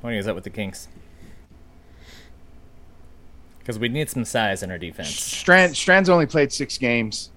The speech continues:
Speaker 2: He's a minus one in those six games.
Speaker 1: Sounds better than minus seven.
Speaker 2: Yep. Um, speaking of defensemen, uh, I think I read today, uh,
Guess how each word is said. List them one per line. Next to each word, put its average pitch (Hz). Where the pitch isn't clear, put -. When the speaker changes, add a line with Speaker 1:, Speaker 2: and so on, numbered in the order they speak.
Speaker 2:
He's 120
a 123
minus 120
one 104
in 95
those 98
six -
games. -
Speaker 1:
Sounds 107
better 117
than 123
minus 123
seven. 170
Speaker 2:
Yep. 101
Um, 117
speaking 135
of 117
defensemen, 117
uh, 104
I -
think 123
I 120
read 113
today, 117
uh, 87